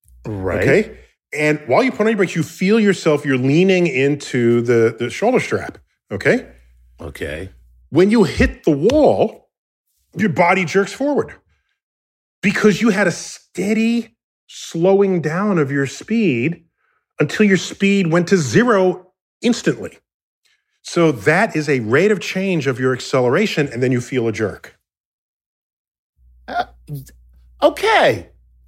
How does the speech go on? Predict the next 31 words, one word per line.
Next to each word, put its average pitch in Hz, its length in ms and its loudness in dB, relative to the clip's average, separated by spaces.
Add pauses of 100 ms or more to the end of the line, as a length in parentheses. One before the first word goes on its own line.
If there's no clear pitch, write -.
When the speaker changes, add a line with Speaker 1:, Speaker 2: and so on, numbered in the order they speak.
(200)
Speaker 1:
But 381 160 -2
Speaker 2:
So, 226 80 -8
Speaker 1:
why, 196 260 2
Speaker 2:
and, 202 120 0
and, 208 100 2
and 190 180 2
the 180 80 2
Speaker 1:
why 494 380 6
Speaker 2:
jerk 453 160 6
Speaker 1:
do 392 60 0
we 415 200 8
run 381 440 4
<laughs> 339 100 2
into 339 180 -2
a 262 300 6
wall? 262 520 6 (260)
Speaker 2:
Okay, 214 300 2 (140)
so 214 160 2
the 175 140 0
jerk 247 580 -2 (260)
is 185 280 -2
what 160 460 -6 (100)
actually 180 1000 -6
does 147 800 -6
sort 143 320 -8
of 123 120 -6
musculoskeletal 139 1120 -4
damage 107 500 -2
in 120 120 -2
an 139 80 -2
accident. 202 420 -6